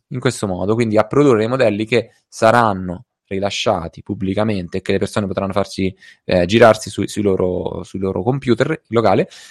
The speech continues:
ed altri che invece non, non potranno, eh, non potranno essere rilasciati". La cosa che f-, forse questa è l'unica cosa sensata che dice, cioè sensata, diciamo, è l'unica cosa condivisibile che dice, che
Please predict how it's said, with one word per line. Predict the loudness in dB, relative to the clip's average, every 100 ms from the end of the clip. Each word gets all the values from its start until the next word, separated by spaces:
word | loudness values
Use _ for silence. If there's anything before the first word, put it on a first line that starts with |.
| -12
ed | 2 6
altri | 6 4 2
che |
invece | 2 2 0 2 2 2 0
non, | -2 -4
non | -6 -6 -8
potranno, | -6 -4 -4 -4 -6
eh, | -8 -10 -12 -14 -14
non | -12 -10
potranno | -2 0 4 2
essere | 2 0
rilasciati". | 2 0 0 -4 -4 -6 _ _ _ _ _ _ _ _ 4
La | 6 6
cosa | 4 4
che | 0 -2 -4 _ _
f-, | -20 -20 -16
forse | -8 -8 -6 -6
questa | -4 -2 -6 -4
è | -6
l'unica | -6 -4 -4
cosa | -2 -2 -2
sensata | -8 -6 -2 -2
che |
dice, | -4 -4 -6 -6 _ _ _ _
cioè | -6 -6
sensata, | -6 -12 -14 -16 _
diciamo, | -8 0 4
è | 4
l'unica | 6 4
cosa | 6
condivisibile | 4 0 -2 -2 -2 -2
che | -2
dice, | -4 -4 -4 -6 _ _ -20 _ _ _
che | 6 6 2